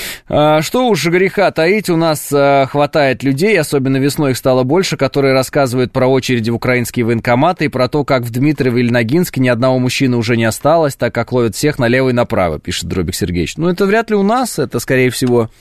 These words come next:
э, персонажи, которые уехали. Вот, э, те, которые прям находятся на территории России, так долго не смогут, э, рассказывать, потому что у нас же есть закон, э, о том, что нельзя плодить фейки,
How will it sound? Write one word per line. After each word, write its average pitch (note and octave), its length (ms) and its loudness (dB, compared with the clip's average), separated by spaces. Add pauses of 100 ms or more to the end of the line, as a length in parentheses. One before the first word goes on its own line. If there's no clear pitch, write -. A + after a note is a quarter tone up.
(360)
э, F#2+ 160 -2
персонажи, B2+ 500 0
которые A#2+ 360 -2
уехали. A#2+ 640 0 (280)
Вот, - 380 -8
э, F2+ 340 -2
те, C3 100 -2
которые C3 420 0
прям B2 240 0
находятся B2+ 440 -2
на B2 60 -2
территории B2 460 0
России, B2+ 360 0
так B2 200 -2
долго B2+ 360 0 (340)
не B2 80 -2
смогут, F3+ 460 -2
э, G#2+ 240 2
рассказывать, F#2 600 -2
потому - 160 -4
что A2 140 -4
у - 20 0
нас B2 160 2
же A#2 120 0
есть A#2+ 160 2
закон, A#2 520 0 (420)
э, - 60 -6
о F2+ 640 0
том, A2 160 -2
что - 160 -6
нельзя G#2 280 2
плодить G#2 320 -2
фейки, C#3+ 440 0